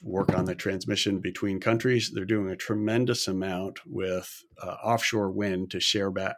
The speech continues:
power back and forth. Uh, the U K, as an island, is getting all these connectors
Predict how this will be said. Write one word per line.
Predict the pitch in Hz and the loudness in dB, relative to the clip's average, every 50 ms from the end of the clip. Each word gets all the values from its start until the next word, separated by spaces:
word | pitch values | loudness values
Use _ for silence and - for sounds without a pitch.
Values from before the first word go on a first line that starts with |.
| - - | -6 -4
power | - 104 101 95 95 92 | -2 0 0 2 2 0
back | 90 95 95 95 92 - | 0 0 -2 -2 -2 -4
and | 92 92 - | -6 -6 -6
forth. | - 104 95 90 87 90 - - - _ - - - - - - - - _ - | -6 -4 -2 0 -2 -2 -4 -8 -14 _ -16 -16 -14 -12 -12 -14 -14 -16 _ -8
Uh, | - 90 87 87 87 | -4 -2 -2 -2 -2
the | 82 92 92 92 87 - | -2 -2 -4 -4 -6 -8
U | - 101 98 95 95 | -8 -4 -4 -4 -2
K, | - - 101 98 95 95 95 92 95 92 | 0 2 2 2 4 2 2 2 2 0
as | 90 87 85 - | 0 -2 -2 -2
an | 92 87 87 87 - - - - | -4 -4 -4 -4 -6 -6 -4 -2
island, | 98 95 95 95 95 95 92 92 | -2 0 0 -2 -2 -2 -4 -4
is | 87 87 87 85 - - - - _ _ _ - - - _ _ - - | -4 -4 -2 -2 -2 -4 -4 -6 _ _ _ -16 -16 -16 _ _ -4 -2
getting | 95 92 92 87 87 | 0 0 2 2 2
all | 92 95 92 | 2 2 2
these | 95 92 90 - | 0 0 -2 -2
connectors | - - 95 92 92 - - - 90 - | -2 -2 -2 -2 -2 -4 -4 -6 -6 -6